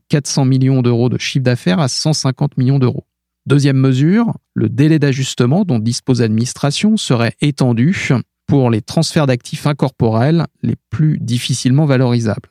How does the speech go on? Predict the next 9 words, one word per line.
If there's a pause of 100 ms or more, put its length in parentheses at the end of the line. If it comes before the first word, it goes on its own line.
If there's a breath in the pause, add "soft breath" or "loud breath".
(180)
Cela
lui
permettrait
d'utiliser
les
informations
sur
la
situation